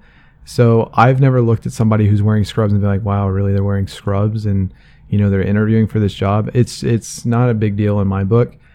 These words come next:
But if you would like to, you can also wear business casual. Um, I don't think it's necessary to wear a suit. I think it's overkill. Um, just be comfortable in what you're wearing.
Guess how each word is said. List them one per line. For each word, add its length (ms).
But 400
if 200
you 140
would 140
like 380
to, 280
you 220
can 160
also 340
wear 140
business 420
casual. 680
Um, 600
I 100
don't 340
think 180
it's 160
necessary 560
to 100
wear 240
a 40
suit. 420
I 80
think 160
it's 340
overkill. 880
Um, 580
just 360
be 220
comfortable 640
in 140
what 220
you're 80
wearing. 540